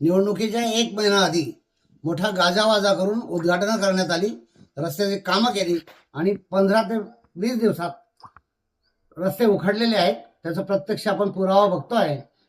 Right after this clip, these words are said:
ही कामं माजी मंत्री आमदार अनिल भाईदास पाटील यांच्या आमदार निधीतून, काही खासदारांच्या निधीतून, तर काही नगरपालिका विकास फंडातून झालेली आहेत. त्यांची बिलं अदा करणाऱ्या ठेकेदाराला, बिलं अदा करणाऱ्या अधिकाऱ्याला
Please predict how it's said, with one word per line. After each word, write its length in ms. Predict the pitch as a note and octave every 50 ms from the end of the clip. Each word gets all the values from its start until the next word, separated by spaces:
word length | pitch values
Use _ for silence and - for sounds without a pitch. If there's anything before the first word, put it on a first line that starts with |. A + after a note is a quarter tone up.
| _ _
ही 100 | F#3 G3+
कामं 420 | F#3 G3+ G3+ G#3+ A3+ A3+ A#3 A#3 - - -
माजी 300 | C#3+ D3+ E3+ F3 F#3 G#3+
मंत्री 440 | G#3 G#3 G3+ G3 G#3 G#3+ G#3 G3 - - _
आमदार 340 | - D#3+ F3+ F#3 G3 G#3 G3+ F#3+ - - _ _ _ _ _
अनिल 200 | D3 F3+ G3 A3
भाईदास 340 | G3+ G3 F3+ E3+ F#3+ G3 -
पाटील 340 | - G3+ G3+ G#3 G3 F3 C#3 - - _ _ _ _ _
यांच्या 300 | D3+ E3 E3+ D#3+ F#3 G3
आमदार 340 | F3+ F3+ F#3 F#3 G#3+ A#3 A3+
निधीतून, 400 | A3+ G#3+ G3 F#3+ D3 G3 G3 G3 - _ _ _ _ _ _ _ _ _ _ _ -
काही 400 | E3+ F3 F#3 G#3 G#3+ G#3+ G3+ F#3+
खासदारांच्या 560 | - E3+ E3+ F3 F3 G3 G3+ A3 A3+ A3 A3+ G#3
निधीतून, 440 | G#3 G3 F#3 G3 - G3 G3 G3 - - _ _ _ _ _ _ -
तर 100 | F#3 F#3+
काही 220 | - F3 G#3 A3
नगरपालिका 580 | A3 G#3 G3+ A3 A#3 A3+ A3 G#3+ G#3+ G#3+ G3+ G#3
विकास 340 | G#3 G#3 F3+ G#3 G3+ - -
फंडातून 540 | F#3 F3+ F3 F3+ F#3+ G3 F#3+ G#3+ G3 D#3 D3 - _ _ _ _ -
झालेली 340 | D3 D#3 D#3+ F3+ G#3 A#3 A#3+
आहेत. 200 | G#3+ F3+ D#3+ D3 - _ _ _ _ _ _ _ _
त्यांची 240 | F3 F#3 F#3 F#3+ B3
बिलं 340 | G3+ E3+ E3 G#3 A3+ B3 C#4
अदा 240 | C#4 C4+ B3+ B3 B3+
करणाऱ्या 460 | A#3 A#3 A#3 A3+ A#3 A#3 A#3 A#3+ F#3+
ठेकेदाराला, 680 | F#3 F#3+ E3+ G3+ G3+ F#3+ G3+ G3 G3+ G3+ G#3 G3 F#3 - - _ _ _ B2+ C#3
बिलं 300 | D3 D3 D#3+ F3+ G3 A3+
अदा 220 | A3 G#3+ G3 -
करणाऱ्या 420 | - G#3+ G#3+ G#3+ G#3+ G#3+ G#3+ A3+ G#3+
अधिकाऱ्याला 580 | G3 F3+ G3 G3+ A3+ A3 G3+ F#3+ F#3+ - -